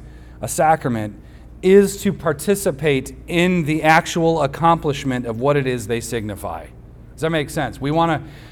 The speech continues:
participate in what it is that it actually signifies. In other words, these sacraments really do change us.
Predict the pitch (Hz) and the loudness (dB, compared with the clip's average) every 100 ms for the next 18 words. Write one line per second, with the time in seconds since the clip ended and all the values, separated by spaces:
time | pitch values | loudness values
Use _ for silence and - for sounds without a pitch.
0 | - - 151 202 196 180 175 156 - 160 | -8 -4 0 2 0 -2 -4 -4 -4 -4
1 | 147 123 123 165 180 165 151 143 123 131 | -2 -2 0 2 2 0 -2 -2 -4 -4
2 | 127 123 131 131 135 - 120 110 131 110 | -4 -4 -4 -2 -2 -4 -6 -4 -4 -4
3 | 104 107 87 85 - - - - - - | -4 -4 -6 -8 -12 -16 -18 -20 -20 -20
4 | - - - - - 151 156 123 113 101 | -20 -20 -20 -14 -2 0 2 2 -2 -6
5 | - - - - 110 156 175 143 185 175 | -14 -18 -20 -14 -4 -2 -2 -2 2 2
6 | 175 160 131 120 - 113 143 170 156 120 | 2 -2 -2 -4 -6 -4 0 2 0 0
7 | 143 139 139 147 139 117 104 80 - - | 0 0 -2 -2 0 -2 -6 -8 -12 -14